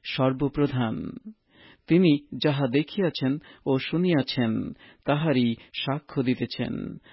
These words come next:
আর তাঁহার সাক্ষ্য কেহ গ্রহণ করে না। যে তাঁহার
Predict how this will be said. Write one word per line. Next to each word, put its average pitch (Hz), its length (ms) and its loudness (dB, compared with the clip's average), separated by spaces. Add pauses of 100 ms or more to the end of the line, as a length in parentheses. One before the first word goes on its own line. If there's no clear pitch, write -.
(120)
আর 123 320 2 (280)
তাঁহার 165 320 2 (160)
সাক্ষ্য 143 640 -2
কেহ 135 200 2 (460)
গ্রহণ 127 560 2
করে 127 380 0
না। 110 320 -2 (540)
যে 156 400 10
তাঁহার 143 460 4